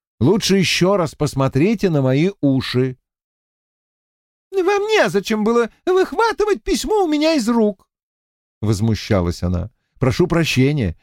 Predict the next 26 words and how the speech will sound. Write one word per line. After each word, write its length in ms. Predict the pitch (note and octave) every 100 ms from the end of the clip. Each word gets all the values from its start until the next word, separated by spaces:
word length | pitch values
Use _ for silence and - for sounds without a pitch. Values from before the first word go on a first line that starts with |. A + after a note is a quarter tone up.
| _ _
я 240 | B2 E3+ D3+
действовал 520 | D3 D3+ - D#3+ E3+
необдуманно. 840 | D3+ D3+ A#2 A#2 A2 A2 G2+ D#2+ _ _ _ -
Я 200 | A2+ C#3+
могу 280 | E3+ F3
вернуть 520 | F#3 G3+ G3 B3 F3+ C3+
его 220 | A#2 G#2+
вам, 300 | G2+ F2+ - _
а 120 | A#2+
вы 220 | A2+ F#3+ A#3
отдадите 720 | D3+ A2+ C#3 A2+ G#3 G3 D#3
мне 540 | B2+ B2 B2+ A#2+ C#3 - _ _
с 120 | -
условием, 640 | D#3 C3+ C3+ B2+ A#2+ B2+ A2+
что 160 | C#3
если 220 | C#3 -
вы 200 | C#3 D3+
не 140 | C#3+ D3
захотите, 800 | C3+ A#2+ B2 - A3+ C4+ - G#2+
то 400 | - C#3 D#3+ D#3 _ -
отниму 540 | C#3+ - C#3 D3 B3
его 260 | D#3+ C#3 G3+
силой». 720 | - - G#2+ G#2 G2 F#2+ - _ _ _ _ _ _ _ _ _ _ -
Глаза 460 | F#2+ G#3 F#2 G#2+
ее 180 | G#2 A2+
блеснули, 800 | A2 C3+ - A2 F#2+ F#2 F#2